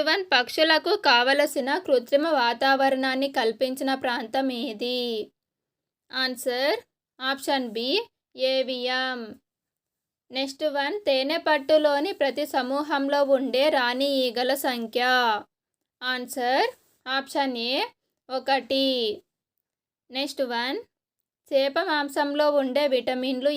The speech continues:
ఏవి? ఆన్సర్ ఆప్షన్ డి, ఏ విటమిన్ మరియు డి విటమిన్. నెక్స్ట్ వన్, మట్టగిడస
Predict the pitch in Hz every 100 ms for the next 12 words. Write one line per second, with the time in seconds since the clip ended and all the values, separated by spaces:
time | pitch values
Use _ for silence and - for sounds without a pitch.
0 | 269 233 226 247 254 247 220 202 _ _
1 | _ _ _ _ _ _ _ _ _ _
2 | _ _ _ 247 254 247 - 247 254 302
3 | - _ _ - 262 262 - 277 254 220
4 | 247 339 453 _ _ _ 247 262 262 277
5 | 277 254 269 277 269 233 247 339 233 254
6 | 247 240 240 226 233 240 233 202 202 _
7 | _ _ _ _ _ _ _ _ _ _
8 | _ 247 269 269 277 247 240 311 440 _
9 | _ _ _ _ 262 254 - 311 285 285
10 | 254 269